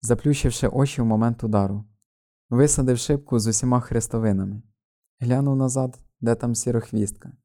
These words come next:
Видно, її не було, але я чув, як вона репетує в будинку. Два стрибки, плиг у вікно,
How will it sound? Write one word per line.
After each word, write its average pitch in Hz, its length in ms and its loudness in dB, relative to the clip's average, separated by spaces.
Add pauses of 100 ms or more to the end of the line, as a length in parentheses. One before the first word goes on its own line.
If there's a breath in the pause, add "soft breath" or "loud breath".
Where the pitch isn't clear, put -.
(180)
Видно, 143 260 4
її 127 220 2
не 127 120 2
було, 101 400 0
але 131 240 0
я 151 120 2
чув, 113 280 0
як 104 160 2
вона 117 220 2
репетує 120 460 -2
в 117 60 0
будинку. 107 580 0 (640)
Два 117 280 0
стрибки, 151 540 -2 (480)
плиг 127 300 2
у 120 60 2
вікно, 143 440 0